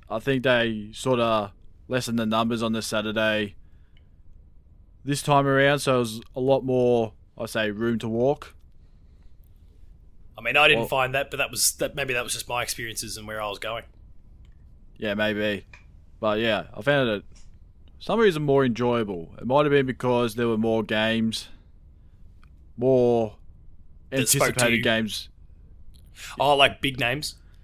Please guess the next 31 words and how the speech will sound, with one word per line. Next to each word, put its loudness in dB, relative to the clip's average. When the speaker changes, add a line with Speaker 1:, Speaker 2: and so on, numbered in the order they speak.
Speaker 1:
Yeah, 2
like, 0
you -4
know, 0
you -4
got -4
your -6
Avengers, -2
Final -4
Fantasy, -4
Iron 4
Man 0
V 0
R, 0
that's -8
all -4
PlayStation. -4
Then -6
Speaker 2:
Yep. 2
Speaker 1:
I -4
don't 0
know 2
what 0
else. 0
What -2
did 0
Xbox -6
have? -10
Speaker 2:
Well, -2
their 2
probably 0